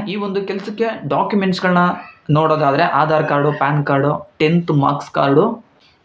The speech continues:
ಇಷ್ಟು ಡಾಕ್ಯುಮೆಂಟ್ಸ್‌ಗಳು ನಿಮ್ಮ ಹತ್ರ ಇರ್ಬೇಕು. ಈ ಒಂದು ಜಾಬ್ ಸಿಗ್ತಾ ಇರೋದು ಕನಕಪುರ ರೋಡಲ್ಲಿರುವಂತಹ ಡಿ ಮಾರ್ಟಲ್ಲಿ ಈ ಒಂದು ಕೆಲ್ಸ ನಿಮಗೆ ಸಿಗ್ತಾ ಇದೆ. ಈ ಒಂದು ಕೆಲ್ಸಕ್ಕೆ ಹೋಗೋದಕ್ಕೆ ಇಂಟ್ರೆಸ್ಟ್ ಇರುವಂತಹ ಹುಡುಗ ಮತ್ತೆ ಹುಡುಗಿರ್ಗಳು ನಾನು ಇವಾಗ ನಂಬರ್ನ ಹೇಳ್ತೀನಿ,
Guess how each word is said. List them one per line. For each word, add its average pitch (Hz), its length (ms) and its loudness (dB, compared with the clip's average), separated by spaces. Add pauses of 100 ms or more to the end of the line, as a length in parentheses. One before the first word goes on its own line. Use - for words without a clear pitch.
(100)
ಇಷ್ಟು 196 240 0
ಡಾಕ್ಯುಮೆಂಟ್ಸ್‌ಗಳು 180 840 0
ನಿಮ್ಮ 151 160 4
ಹತ್ರ 143 140 0
ಇರ್ಬೇಕು. 131 480 0 (640)
ಈ 147 60 -12
ಒಂದು 156 200 -4
ಜಾಬ್ 180 220 0
ಸಿಗ್ತಾ 175 260 0
ಇರೋದು 151 420 0
ಕನಕಪುರ 196 520 2
ರೋಡಲ್ಲಿರುವಂತಹ 170 840 2
ಡಿ 175 160 4
ಮಾರ್ಟಲ್ಲಿ 170 680 2 (560)
ಈ 143 60 2
ಒಂದು 151 280 2
ಕೆಲ್ಸ 139 220 0
ನಿಮಗೆ 147 220 4
ಸಿಗ್ತಾ - 260 -4
ಇದೆ. 127 220 2 (460)
ಈ 160 80 4
ಒಂದು 170 220 2
ಕೆಲ್ಸಕ್ಕೆ 202 320 2
ಹೋಗೋದಕ್ಕೆ 190 320 4
ಇಂಟ್ರೆಸ್ಟ್ 180 320 0
ಇರುವಂತಹ 165 420 0
ಹುಡುಗ 143 260 4
ಮತ್ತೆ 170 300 2
ಹುಡುಗಿರ್ಗಳು 143 500 2
ನಾನು 143 220 0
ಇವಾಗ 131 200 2
ನಂಬರ್ನ 151 400 2
ಹೇಳ್ತೀನಿ, 135 380 -2